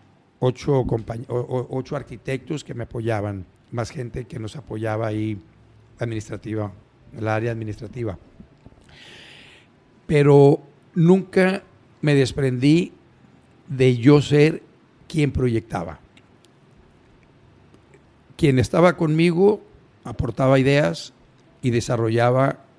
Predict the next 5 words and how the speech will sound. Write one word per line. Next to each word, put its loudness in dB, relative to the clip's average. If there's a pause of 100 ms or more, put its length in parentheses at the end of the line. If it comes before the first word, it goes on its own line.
(440)
los 2
bocetos -2
que -10
yo -4
hacía, -4